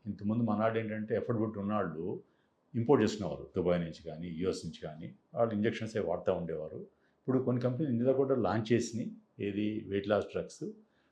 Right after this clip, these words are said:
So దీంట్లో నేను చెప్పే, ఆ, చెప్ప-, చెప్పే పాయింట్ ఏంటంటే ఎప్పుడైతే వెయిట్ తగ్గామో ఆటోమేటిక్‌గా మన బాడీలో వెయిట్ తగ్గినప్పుడు ఆ ఫ్యాట్ అంతా కరిగిపోయినప్పుడు లివర్ ఫ్యాట్ కూడా వెనక్కి వచ్చే అవకాశం ఉంటుంది.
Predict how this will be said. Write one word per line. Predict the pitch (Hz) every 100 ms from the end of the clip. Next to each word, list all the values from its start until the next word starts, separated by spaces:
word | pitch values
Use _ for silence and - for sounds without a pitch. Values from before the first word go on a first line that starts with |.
| _ - 139
So | 123 135 - - 101
దీంట్లో | 127 180 190 196
నేను | 120 117
చెప్పే, | 117 - 73 69 62 - - _
ఆ, | - 55 53 50 50 50 50 50 - _ - - 101
చెప్ప-, | 104 - - 113 117 - -
చెప్పే | 110 - 120 120 113 110 101 101 - - _
పాయింట్ | 110 123
ఏంటంటే | 120 101 95 80 82 - - - _ _ _ _ _ _ _ _
ఎప్పుడైతే | 107 - 143 165
వెయిట్ | 123 95 120 -
తగ్గామో | 95 101 104 85 - - _ _ _ _ _ 87
ఆటోమేటిక్‌గా | 104 123 117 107 107 110 135 196 - _ _ _
మన | 101 101
బాడీలో | 95 104 120 110
వెయిట్ | 107 107
తగ్గినప్పుడు | 104 113 120
ఆ | 123
ఫ్యాట్ | - 104 98
అంతా | 104
కరిగిపోయినప్పుడు | 101 90 101 - 104 101 156
లివర్ | 101 90 110 135
ఫ్యాట్ | 117 120 107
కూడా | 120 143
వెనక్కి | - - 107 113
వచ్చే | -
అవకాశం | 85 - 95 - 76
ఉంటుంది. | - 76